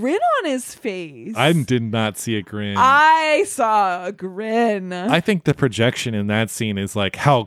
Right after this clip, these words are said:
Speaker 2: could you let this happen to you?" And your body was sullied. And,
Speaker 1: I
Speaker 2: like,
Speaker 1: mean,
Speaker 2: that's the look he's giving.
Speaker 1: it's, it's a different, he's not turned on in, like, a good way. I think it's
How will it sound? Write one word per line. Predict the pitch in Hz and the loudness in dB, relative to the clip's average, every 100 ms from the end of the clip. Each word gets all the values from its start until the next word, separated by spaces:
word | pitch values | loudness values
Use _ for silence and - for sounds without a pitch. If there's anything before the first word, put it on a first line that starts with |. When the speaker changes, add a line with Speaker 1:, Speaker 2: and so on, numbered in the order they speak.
| - | -2
Speaker 2:
could | - 107 | 0 0
you | 98 98 | -2 -4
let | 92 90 - | -4 -6 -8
this | 82 - | -12 -10
happen | - 64 - 85 | -12 -12 -14 -18
to | 90 101 | -14 -14
you?" | - - - 110 113 | -14 -18 -20 -20 -20
And | 82 _ | -20 _
your | - 101 | -14 -12
body | 87 92 87 85 82 | -10 -8 -8 -10 -12
was | 85 | -10
sullied. | - - 98 87 87 87 87 | -8 -4 -4 -4 -6 -10 -12
And, | 82 80 82 180 | -16 -16 -18 -4
Speaker 1:
I | 262 285 | 0 2
Speaker 2:
like, | 285 | 2
Speaker 1:
mean, | |
Speaker 2:
that's | 262 139 - | 2 2 0
the | - | 0
look | 123 107 120 | 0 2 0
he's | - 107 | 0 -4
giving. | 90 104 95 | -2 0 0
Speaker 1:
it's, | 95 92 98 - | 0 -8 -8 -4
it's | 294 | -2
a | 330 | -2
different, | 233 311 320 - 330 311 | -2 0 -2 0 -2 -2
he's | - 277 262 | -6 -4 0
not | 302 320 | 0 0
turned | - 277 262 | -2 -2 0
on | 247 254 | 0 0
in, | 247 | 0
like, | 214 202 | -2 0
a | 196 | -2
good | 196 226 214 | 2 2 2
way. | 202 175 151 151 | 0 -2 -4 -8
I | - 214 | -4 -6
think | - 226 254 | -6 -10 -10
it's | 226 - | -12 -12